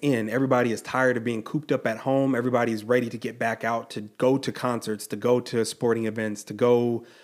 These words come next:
shopping at the mall where you're not having to wear a mask or, you know,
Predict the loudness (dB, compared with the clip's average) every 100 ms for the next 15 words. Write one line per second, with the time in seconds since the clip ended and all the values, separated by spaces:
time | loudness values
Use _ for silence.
0 | -20 _ _ _ _ _ _ 0 4 4
1 | 6 4 4 4 6 6 6 4 0 0
2 | 0 0 0 -2 0 0 0 0 0 -2
3 | -2 0 0 -2 -4 -6 -2 0 0 -2